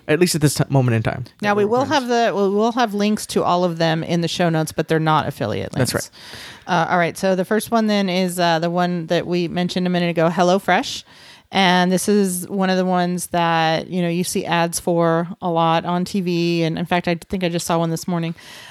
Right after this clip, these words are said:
Speaker 2: Uh, all right. So they've got three different plans. They're the only ones that I found that specifically have a plan called Veggie. So, um, they have the classic plan, their veggie plan, and the family plan.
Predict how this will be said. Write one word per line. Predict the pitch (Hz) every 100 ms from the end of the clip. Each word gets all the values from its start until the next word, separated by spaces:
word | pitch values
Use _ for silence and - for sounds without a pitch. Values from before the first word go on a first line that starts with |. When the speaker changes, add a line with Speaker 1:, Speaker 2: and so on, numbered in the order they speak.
| -
Speaker 2:
Uh, | 196 175 -
all | 180
right. | 175 160
So | 190
they've | 180 202 226
got | 294 277 214 - _ _
three | - 208 247
different | 277 220 180 175
plans. | - 160 151 156
They're | - 214
the | 277
only | - 214 233
ones | 240 214 208
that | 208 190
I | 185
found | - 170 165 165 175 - -
that | 170 180 175 -
specifically | - - 196 226 214 208
have | 196 175 165 160 -
a | 170 165 160
plan | 156 - 185 175 170
called | 180 175 165 160
Veggie. | 156 160 165 214 220 - _ _
So, | - - 170 165 160 160 - - - -
um, | 170 156 165 165 - -
they | 139 156 113 175 190
have | 180
the | 170
classic | - 180 180 202 -
plan, | - 185 175 175 180
their | 165 160 151
veggie | 175 165 196
plan, | - 185 180 175 175
and | 160 165
the |
family | 156 185 175 170 156 151
plan. | - 135 58 -